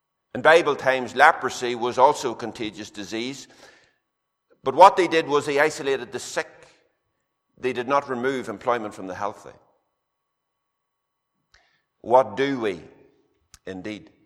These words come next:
Well, with all the Christians that we have in Stormont, I'm still waiting for one of them to suggest a day of prayer.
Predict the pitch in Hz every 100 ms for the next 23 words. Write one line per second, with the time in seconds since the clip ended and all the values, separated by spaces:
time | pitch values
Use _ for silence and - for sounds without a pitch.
0 | _ _ _ _ _ _ _ _ _ _
1 | _ _ _ _ _ _ - 127 131 123
2 | - - - 110 127 120 - 139 - 139
3 | 123 113 117 120 117 110 - 117 127 131
4 | 117 110 - 113 107 117 120 110 110 104
5 | 147 151 101 107 110 104 113 120 127 123
6 | 120 120 127 - 160 156